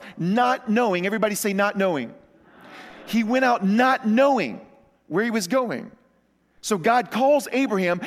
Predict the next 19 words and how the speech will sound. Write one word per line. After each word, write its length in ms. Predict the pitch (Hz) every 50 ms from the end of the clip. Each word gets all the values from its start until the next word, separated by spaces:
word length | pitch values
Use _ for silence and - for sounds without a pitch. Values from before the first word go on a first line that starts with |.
| - 233 -
and 100 | 202 214
Abraham, 400 | 240 277 294 277 247 247 240 226 - - -
he 80 | 240 277
doesn't 300 | 302 330 339 349 262 190
go 200 | 240 277 269 262
out 200 | 247 233 - 196
knowing, 500 | 190 226 311 330 - 180 151 143 160 180
he 100 | 190 220
goes 220 | 190 262 262 240
out 180 | 269 247 233 226
not 400 | 233 240 262 285 285 269 - 254
knowing. 460 | 226 208 185 156 127 107 87 - - - _ _ _ _ _ _ _ _ _ _ _ _ _ _ _ _ _ _ _ _ -
His 220 | - 247 247 -
whole 280 | - - 277 330 349 359
journey 540 | 277 175 190 254 302 320 339 330 311 262 240
of 100 | 220 -
faith 480 | - - - 277 294 311 285 233 -
with 260 | - 220 220 - - 190
God 560 | 262 277 277 262 208 165 147 151 151 190